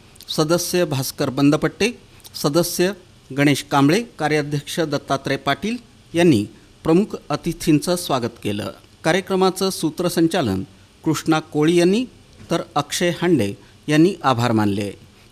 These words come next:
कार्यक्रम यशस्वी करण्यासाठी अक्षय हांडे,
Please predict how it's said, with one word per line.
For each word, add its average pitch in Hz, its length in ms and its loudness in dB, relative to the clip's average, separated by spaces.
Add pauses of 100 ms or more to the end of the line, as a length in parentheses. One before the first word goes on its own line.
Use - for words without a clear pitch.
(120)
कार्यक्रम 190 460 2
यशस्वी 165 520 0
करण्यासाठी 156 680 0 (440)
अक्षय 143 340 -4
हांडे, 143 380 0